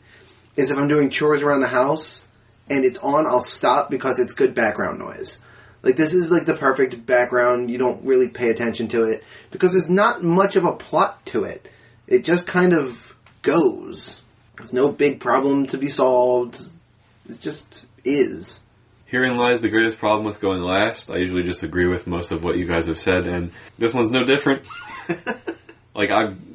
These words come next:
Speaker 2: sequel, I'm right there with you. I've seen this movie upwards of ten times, not in full, but just 'cause it's on Comedy Central,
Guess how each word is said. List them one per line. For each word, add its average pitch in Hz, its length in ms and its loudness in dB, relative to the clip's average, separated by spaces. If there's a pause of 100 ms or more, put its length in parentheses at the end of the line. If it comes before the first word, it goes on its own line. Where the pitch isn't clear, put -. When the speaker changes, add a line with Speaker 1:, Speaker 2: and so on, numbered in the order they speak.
(180)
Speaker 2:
sequel, 117 400 0
I'm 104 100 0
right 110 140 -2
there 107 160 2
with 104 160 0
you. 90 80 0
I've 107 140 0
seen 139 180 -2
this 131 160 -2
movie 120 560 0 (420)
upwards 113 340 2
of 107 140 -2
ten 113 240 -2
times, 110 480 2
not 104 280 0
in 107 100 -2
full, 104 480 2
but 98 140 -2
just - 200 -8
'cause 101 120 2
it's 98 120 0
on 95 200 0
Comedy 98 340 0
Central, 101 580 0